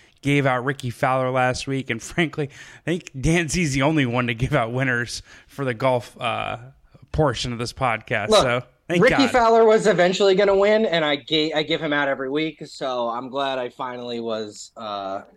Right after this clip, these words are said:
Speaker 2: rewarded by giving out Rickie Fowler for, like, the last ten weeks.
Speaker 1: It felt like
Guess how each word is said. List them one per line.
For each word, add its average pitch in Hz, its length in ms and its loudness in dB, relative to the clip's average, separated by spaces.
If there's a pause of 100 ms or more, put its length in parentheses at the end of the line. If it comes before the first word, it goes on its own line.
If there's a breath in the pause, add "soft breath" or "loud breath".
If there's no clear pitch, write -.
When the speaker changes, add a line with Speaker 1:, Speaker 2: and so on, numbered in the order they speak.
Speaker 2:
rewarded 127 640 0 (260)
by 110 180 0
giving 117 320 -4
out 117 140 -4
Rickie 107 200 -8
Fowler 101 360 -2
for, 104 100 -10
like, 98 160 -8
the 98 80 -8
last 98 260 -4
ten 95 260 -10
weeks. 90 360 -14 (460)
Speaker 1:
It 165 180 0
felt 151 400 -2
like 135 460 -4